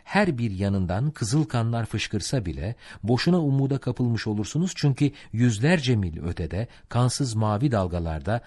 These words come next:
Moby Dick bembeyaz sular püskürterek yüzmektedir yine. Ama doğaüstü kuruntular bir yana bu canavarın görünüşü de davranışı da insanı allak bullak etmeye yeterdi.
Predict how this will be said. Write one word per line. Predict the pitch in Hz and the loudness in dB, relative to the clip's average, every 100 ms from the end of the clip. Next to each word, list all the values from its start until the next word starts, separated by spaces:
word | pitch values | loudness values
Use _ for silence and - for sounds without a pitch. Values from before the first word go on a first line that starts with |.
| - - | -12 -4
Moby | 104 110 | 0 0
Dick | 104 - | -2 -4
bembeyaz | 95 139 127 107 104 | -2 0 2 0 -2
sular | - 104 98 - | -2 -2 -4 -6
püskürterek | 90 - 95 - 87 92 - | -10 -6 -8 -6 -6 -6 -6
yüzmektedir | 92 - 92 - 90 76 | -8 -4 -6 -4 -8 -8
yine. | 67 67 67 - - _ _ _ - | -12 -12 -12 -16 -20 _ _ _ -6
Ama | 95 95 - - - 78 | -2 -2 -4 -16 -14 -4
doğaüstü | 95 127 180 - 156 | 2 4 2 0 -2
kuruntular | - 123 117 110 104 85 | 0 -2 0 0 0 -2
bir | 85 | -6
yana | 73 69 104 - - | -6 -6 -6 -8 -12
bu | 87 110 | -4 0
canavarın | 135 131 127 127 123 117 | 2 2 0 0 0 0
görünüşü | 107 107 107 139 104 | 0 0 0 -2 0
de | 101 - - 90 | -2 -4 -12 0
davranışı | 101 98 92 92 - | 0 2 0 0 -2
da | 85 87 - - - | -2 -6 -10 -20 -2
insanı | 117 123 156 151 | 0 2 2 2
allak | 113 117 143 - | 2 0 -2 -2
bullak | 113 110 104 | -2 -2 -2
etmeye | 98 - 98 95 | -6 -4 -2 -2
yeterdi. | 80 85 73 - | -4 -6 -10 -12